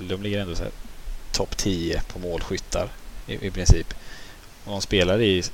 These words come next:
så pass långt. Det är verkligen de enda som gör mål i det här laget, känns det som.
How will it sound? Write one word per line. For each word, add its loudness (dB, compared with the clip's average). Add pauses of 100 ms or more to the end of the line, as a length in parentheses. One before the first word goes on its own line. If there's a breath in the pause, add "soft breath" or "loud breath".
(140)
så 2
pass -2
långt. -4 (580)
Det -4
är -2
verkligen 0 (340)
de -4
enda 0
som -2
gör -2
mål -2
i -2
det 0
här -2
laget, -4
känns -4
det -8
som. 0